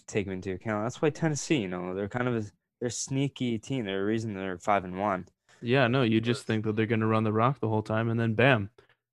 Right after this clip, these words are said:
Speaker 1: Yeah.
Speaker 2: Corey Davis, A J Brown, Jonnu Smith,
Speaker 1: Jonnu Smith is
Speaker 2: Henry
Speaker 1: coming into
Speaker 2: Ferkser.
Speaker 1: his, yeah. John, Jonnu Smith is coming into his own. He's having a good year this year.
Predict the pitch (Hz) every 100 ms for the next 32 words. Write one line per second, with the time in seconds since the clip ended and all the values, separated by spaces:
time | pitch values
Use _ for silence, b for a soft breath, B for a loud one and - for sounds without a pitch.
0 | - 117 107 127 123 117 107 - 113 120
1 | 110 110 104 104 104 - - _ _ _
2 | - 117 120 120 - 131 120 113 - -
3 | _ _ _ - 107 120 110 120 117 127
4 | 135 139 - 135 143 - 107 120 113 _
5 | _ - 117 107 - _ b b - 117
6 | 120 95 113 117 113 - 113 - 113 120
7 | 113 110 104 113 107 104 104 107 107 104
8 | 101 101 104 101 101 98 101 - 98 98
9 | 98